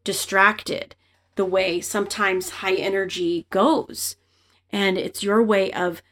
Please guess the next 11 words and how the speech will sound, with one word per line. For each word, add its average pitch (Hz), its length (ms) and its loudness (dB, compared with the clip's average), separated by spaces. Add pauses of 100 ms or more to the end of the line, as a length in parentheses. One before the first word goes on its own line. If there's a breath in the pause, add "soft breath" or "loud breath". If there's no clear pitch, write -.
(640)
continuing 208 960 4
to 190 760 -2 (280)
keep 226 280 0
them 208 600 4 (180)
participating 190 1300 -6 (200)
in 202 140 2
a 190 80 2
way 185 420 4
that 180 440 0
will 180 360 -2
resonate. 196 800 -2